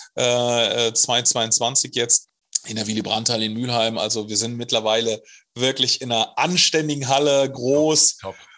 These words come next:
Speaker 1: Ähm, und, äh, du wirst auch da sein, ja, deswegen, das, das
Speaker 2: Cool.
Speaker 1: freut mich sehr. Und es ist einfach grandios, äh, eine Live-Bühne zu bieten für die Menschen auf der Bühne, genauso für die Menschen vor der Bühne, weil jeder hat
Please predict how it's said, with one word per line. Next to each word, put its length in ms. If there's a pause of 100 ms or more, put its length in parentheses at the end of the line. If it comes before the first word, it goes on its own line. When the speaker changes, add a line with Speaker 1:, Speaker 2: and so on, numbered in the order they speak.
(120)
Speaker 1:
Ähm, 680
und, 440
äh, 320
du 140
wirst 240
auch 200
da 220
sein, 360
ja, 240
deswegen, 520
das, 320
das 120
Speaker 2:
Cool. 100
Speaker 1:
freut 280
mich 200
sehr. 560 (380)
Und 140
es 140
ist 120
einfach 240
grandios, 600
äh, 220
eine 200
Live-Bühne 540
zu 180
bieten 460 (380)
für 680 (380)
die 40
Menschen 380
auf 240
der 80
Bühne, 440
genauso 360
für 160
die 80
Menschen 340
vor 240
der 120
Bühne, 320 (260)
weil 260 (120)
jeder 720
hat 420